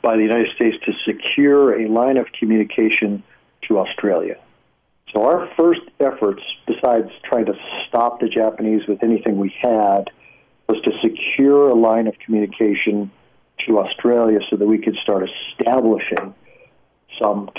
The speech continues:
counteroffensive and basing capability. Now, during that, that transition time, we did have some, we did have some victories, and you're familiar probably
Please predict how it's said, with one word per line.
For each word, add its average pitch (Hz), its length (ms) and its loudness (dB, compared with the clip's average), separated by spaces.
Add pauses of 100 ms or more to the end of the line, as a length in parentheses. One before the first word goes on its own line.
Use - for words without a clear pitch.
(140)
counteroffensive 110 1120 0 (100)
and 98 200 -6
basing 107 560 -2 (200)
capability. 101 760 -2 (720)
Now, 120 360 0
during 180 240 4
that, 160 320 0
that - 280 -2
transition 131 640 2
time, 101 460 -4
we 110 100 0
did 135 200 2
have 143 160 2 (100)
some, 110 280 -2 (360)
we 120 80 -2
did 143 180 2
have 143 240 2
some 110 260 0
victories, 110 540 -4 (220)
and 110 220 -2
you're 110 220 0
familiar 113 360 2
probably 107 520 0